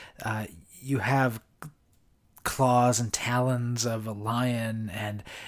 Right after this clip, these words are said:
you know, the, the tongue of a serpent. You know, there's a lot of different chimera type combinations, but dragons, they're, they're these, these amazing beings that are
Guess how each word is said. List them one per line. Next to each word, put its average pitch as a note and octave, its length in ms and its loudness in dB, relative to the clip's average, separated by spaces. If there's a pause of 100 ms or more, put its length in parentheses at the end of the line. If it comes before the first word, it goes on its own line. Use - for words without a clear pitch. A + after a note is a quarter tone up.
(100)
you A2+ 80 -6
know, G#2+ 240 -2
the, G#2+ 280 -6
the G#2+ 120 -10
tongue B2+ 640 2
of G#2+ 100 -6
a A2 40 -2
serpent. A#2+ 640 2
You A#2+ 80 -2
know, A#2 80 -2
there's C3 160 2
a C3+ 60 2
lot D3 200 10
of B2+ 440 -8
different C#3 400 4
chimera B2 540 2
type A2+ 400 -2 (460)
combinations, B2 840 2
but A#2+ 240 0 (300)
dragons, C3+ 760 6
they're, A2+ 240 -4
they're A#2 280 -8
these, A2+ 480 -6 (320)
these A2 240 -6
amazing B2+ 840 2
beings A#2+ 540 0
that A2 200 -6
are A2 340 -2